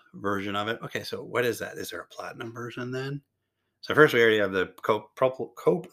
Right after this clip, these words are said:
uh, cultural appropriation with master, and then we have, like,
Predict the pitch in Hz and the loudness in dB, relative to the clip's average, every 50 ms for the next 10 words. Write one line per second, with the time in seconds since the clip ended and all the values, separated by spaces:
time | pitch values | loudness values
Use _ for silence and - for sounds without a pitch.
0 | - - - - - - _ _ _ _ _ _ _ _ _ _ - 165 180 180 | -10 -10 -10 -10 -12 -16 _ _ _ _ _ _ _ _ _ _ 0 0 0 4
1 | - 170 151 151 147 - - 135 135 - - 120 107 104 113 117 113 - 101 92 | 6 6 6 6 6 2 0 -2 0 0 -2 0 2 2 2 2 2 0 -2 -4
2 | 90 92 87 92 98 98 101 104 98 - - 92 92 92 95 101 95 98 98 98 | -4 -6 -6 -6 -4 -2 -2 -2 -2 -4 -6 -8 -8 -6 -6 -6 -2 -2 0 0
3 | 95 90 95 95 92 90 | 0 -2 -2 -2 -2 -4